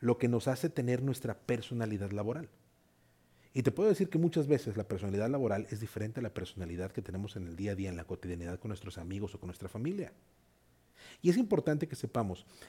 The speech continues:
que cuando podemos dar retroalimentación acerca de las cosas que están sucediendo de manera exitosa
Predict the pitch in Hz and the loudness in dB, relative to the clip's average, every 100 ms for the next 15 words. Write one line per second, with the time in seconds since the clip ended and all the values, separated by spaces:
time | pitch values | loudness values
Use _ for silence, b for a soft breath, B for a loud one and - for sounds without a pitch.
0 | B - 131 131 131 135 180 214 196 185 | B 0 4 2 2 2 2 2 0 0
1 | 165 139 127 - 147 123 113 - - 123 | 2 2 2 0 -2 0 -2 -4 -2 0
2 | 110 101 - - 110 - - 104 104 101 | 0 -6 -14 -8 -8 -6 -8 -2 -2 2
3 | 113 117 - - 107 95 95 117 113 - | 0 0 -12 -6 -4 -2 0 0 0 -4
4 | - 98 - 110 - - | -8 -6 -2 -2 -4 -10